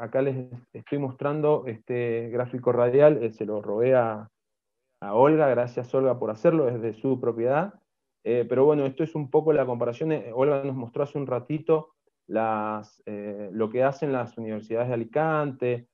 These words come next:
de, eh, el Industrial de Santander en Colombia, el tec de Monterrey, y es el comparativo con nosotros. Eh, ella identificó, y el resto de los consultores coincidieron en lo mismo, que nosotros tenemos fortalezas en, en todo lo que hace a infraestructura y a,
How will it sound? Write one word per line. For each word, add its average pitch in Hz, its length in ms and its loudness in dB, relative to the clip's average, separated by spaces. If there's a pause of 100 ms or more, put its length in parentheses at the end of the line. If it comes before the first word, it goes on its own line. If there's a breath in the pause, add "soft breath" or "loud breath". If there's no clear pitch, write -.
(200)
de, 107 100 -8
eh, 104 640 -8
el 104 100 -10
Industrial 104 360 -2
de 120 200 -2
Santander 104 580 -6
en 110 260 -6
Colombia, 127 480 0
el 110 140 -4
tec 123 140 -4
de 131 100 -4
Monterrey, 127 560 -4 (200)
y 131 100 -4
es - 120 -2
el 143 100 0
comparativo 135 640 0
con 123 220 -6
nosotros. 113 560 -8 (480)
Eh, 120 300 2
ella 165 200 4
identificó, 143 760 2
y 156 60 6
el 127 140 2
resto 135 260 0
de 135 40 4
los 127 100 -2
consultores 123 440 0
coincidieron 139 520 -4
en 123 80 -4
lo 120 80 -2
mismo, 156 560 -6 (320)
que 117 80 -2
nosotros 147 300 0
tenemos 151 320 0
fortalezas 147 720 2
en, 113 240 -8
en 110 120 -10
todo 131 160 2
lo 131 140 4
que 127 60 0
hace 131 180 -2
a 127 60 -2
infraestructura 123 720 -2
y 131 80 2
a, 120 100 -4